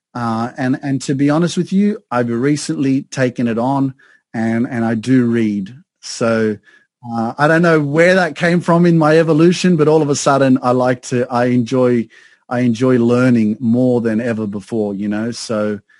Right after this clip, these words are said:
uh, yeah, it's exciting and I'm looking forward to, um,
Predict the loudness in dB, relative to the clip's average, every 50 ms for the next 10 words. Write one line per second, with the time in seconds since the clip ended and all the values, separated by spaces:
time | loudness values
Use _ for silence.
0 | _ _ _ _ _ -12 -10 -8 -6 -6 -6 -6 -6 -4 -4 -4 -4 -4 -6 -8
1 | -8 -8 -8 -8 -6 -4 -2 -2 -2 -2 -2 -4 -4 -6 -8 -8 -8 -6 -4 -4
2 | -4 -4 -4 -4 -4 -6 -6 -8 -10 -8 -8 -6 -6 -6 -6 -6 -8 -10 -12 -10
3 | -10 -8 -8 -8 -8 -8 -6 -8 -8 -10